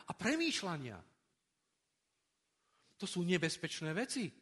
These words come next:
Takže pozor aj pri výchove detí, pretože tam je potrebné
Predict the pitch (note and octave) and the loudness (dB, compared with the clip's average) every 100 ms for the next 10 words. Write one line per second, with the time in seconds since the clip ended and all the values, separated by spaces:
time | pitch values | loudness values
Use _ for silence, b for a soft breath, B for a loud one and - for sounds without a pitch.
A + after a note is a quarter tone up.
0 | _ _ _ _ _ _ _ _ _ _ | _ _ _ _ _ _ _ _ _ _
1 | _ _ _ B B D#3 F#3 A#3+ D4 B3+ | _ _ _ B B -4 -2 0 2 4
2 | G#3 F3 G3+ F#3 E3+ D#3+ D3 D3+ D3 D#3 | 4 4 0 0 0 0 2 0 -4 -4
3 | D#3+ F3+ B B - D3+ D3 E3+ E3 - | -4 -6 B B -8 -4 0 0 -2 -2
4 | G#3+ G3 F3 E3 | -2 0 -2 0